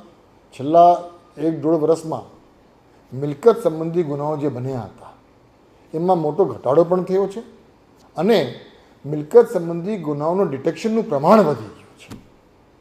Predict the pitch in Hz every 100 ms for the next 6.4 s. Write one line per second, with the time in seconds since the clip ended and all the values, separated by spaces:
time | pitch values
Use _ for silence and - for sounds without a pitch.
0 | _ _ _ _ _ _ _ _ 202 185
1 | 151 156 226 220 165 180 196 196 180 135
2 | 131 170 170 185 220 233 - _ _ _
3 | _ _ 165 240 240 - - 165 226 226
4 | 185 220 226 147 208 254 233 147 131 160
5 | 220 - _ _ 165 160 165 208 147 123
6 | 165 262 - -